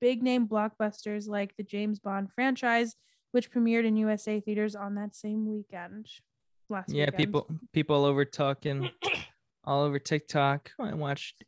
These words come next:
Speaker 2: I watched
Speaker 1: Talking
Speaker 2: Lamb
Speaker 1: shit.
Speaker 2: instead of
Speaker 1: Fuck y'all. <laughs>
Speaker 2: I gotta say, when I went, I went by myself. And I, I,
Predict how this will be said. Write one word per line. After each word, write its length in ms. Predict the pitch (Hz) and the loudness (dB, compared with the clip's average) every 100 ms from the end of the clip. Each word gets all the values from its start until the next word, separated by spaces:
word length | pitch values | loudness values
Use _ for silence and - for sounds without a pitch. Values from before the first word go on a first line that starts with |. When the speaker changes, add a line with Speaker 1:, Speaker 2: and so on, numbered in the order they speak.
| - | -6
Speaker 2:
I 80 | 170 | 0
watched 280 | 147 117 | 0 0
Speaker 1:
Talking 180 | 240 220 | -2 2
Speaker 2:
Lamb 200 | 147 170 190 | 2 4 2
Speaker 1:
shit. 360 | 160 220 214 | 2 2 2
Speaker 2:
instead 120 | - 147 | 0 -10
of 80 | |
Speaker 1:
Fuck 400 | - - 233 - | -4 4 4 4
y'all. 420 | 226 202 196 208 233 - 311 - | 0 2 4 2 2 2 2 2
<laughs> 300 | - 359 - | 2 0 4
Speaker 2:
I 100 | 165 | 6
gotta 200 | 208 190 | 8 8
say, 200 | 202 180 | 8 8
when 160 | 170 | 8
I 60 | 165 | 8
went, 240 | 170 160 - _ _ _ _ | 6 4 0 _ _ _ _
I 120 | 156 | 2
went 180 | 160 165 | 4 4
by 80 | 165 | 4
myself. 640 | 151 139 - 147 156 - _ _ _ - | 4 0 0 0 0 -6 _ _ _ -8
And 440 | 143 135 135 123 - - | 0 2 2 0 -8 -6
I, 40 | 131 | -2
I, 400 | 127 131 120 | 0 0 -2